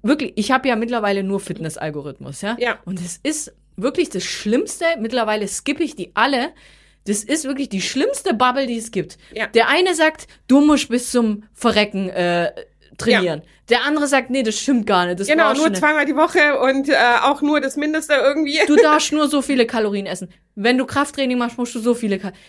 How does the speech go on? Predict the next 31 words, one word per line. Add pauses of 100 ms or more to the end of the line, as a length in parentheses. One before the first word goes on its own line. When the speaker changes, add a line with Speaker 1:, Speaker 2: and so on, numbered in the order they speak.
(240)
Speaker 1:
dann
hab
ich
mir
gedacht,
„Leute,
was
muss
ich
jetzt
machen?“
Und (140)
dann
Speaker 2:
Richtig.
Speaker 1:
hab
ich
gedacht, (220)
„Warte
mal
kurz. (240)
Theoretisch (440)
ist
es
ja
einfach
individuell.
Womit
geht's
Speaker 2:
Genau.
Speaker 1:
mir
gut?